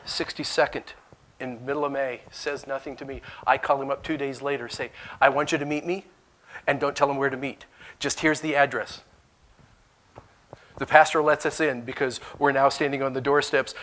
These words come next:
of Grace Lutheran Church. The for sale sign had been up about two weeks. That was the end of May.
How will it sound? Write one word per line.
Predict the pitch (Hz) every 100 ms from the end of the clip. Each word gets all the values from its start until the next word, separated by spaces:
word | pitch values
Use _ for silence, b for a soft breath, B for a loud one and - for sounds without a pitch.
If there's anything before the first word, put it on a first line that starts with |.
| B
of | 123
Grace | 135 135 143
Lutheran | 135 139 123
Church. | - 127 - B B
The | 131
for | 131
sale | - 151
sign | 135 139 123
had | 131 123
been | 123
up | 131 - B
about | 131 127 127
two | - 135
weeks. | 123 117 - - - _ _ _ _ _ _ - - - _ _ _ _ B B B _ - _ _ _ B B B B
That | 135
was | 127 123
the | 127
end | 123
of | 117
May. | 123 110